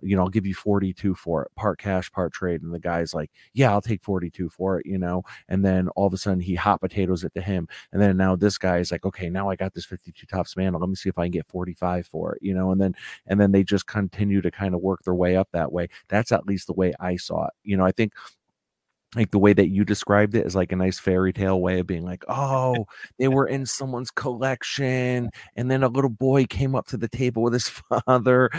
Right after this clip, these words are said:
and then they saw it, and they pointed at it through, through the case, and they said," but the way I saw it was, I just saw a lot of high-end dealers playing hot potato with these, like, big cards,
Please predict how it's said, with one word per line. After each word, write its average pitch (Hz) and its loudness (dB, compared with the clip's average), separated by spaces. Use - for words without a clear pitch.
and 131 0
then 127 4
they 131 4
saw 131 -2
it, - -2
and 127 -2
they 123 0
pointed 131 0
at 123 4
it 123 0
through, 135 -2
through 135 -2
the 135 -2
case, 123 -4
and 113 -8
they 104 -6
said," 110 -2
but 107 6
the 110 2
way 117 6
I 110 2
saw 87 0
it - -8
was, 87 -4
I 92 0
just 104 -4
saw 95 0
a 95 -6
lot 98 0
of 92 0
high-end 92 -4
dealers 87 -4
playing 87 -8
hot 87 -4
potato 85 -4
with 95 -2
these, 92 0
like, 95 -2
big 101 2
cards, 87 -4